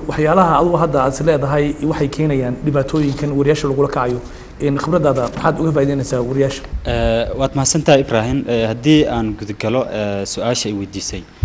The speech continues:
Speaker 2: Eh, runtii laga soo bilaabo labada kun iyo lixdii ilaa iyo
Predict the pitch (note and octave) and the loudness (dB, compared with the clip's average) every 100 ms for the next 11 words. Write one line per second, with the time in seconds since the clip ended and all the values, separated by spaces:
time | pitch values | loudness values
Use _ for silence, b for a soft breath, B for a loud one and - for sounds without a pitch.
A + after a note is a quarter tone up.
0 | B B - A#2+ B2 E3 D#3 D3+ C#3 C3+ | B B -8 -4 -2 -2 2 2 4 2
1 | D#3+ - C#3+ B2 A#2+ A2 A2+ B2 - A2+ | 2 2 0 0 2 2 2 0 0 -4
2 | A2+ A2+ C3 - A#2+ G#2+ G#2 A2 A#2+ G2+ | -2 -2 -4 -4 -4 -4 -2 -2 -4 -6
3 | G2+ F#2 - - G#2 A#2 A2 A2 G#2 G2+ | -8 -8 -12 -10 -2 -2 -2 -2 -4 -4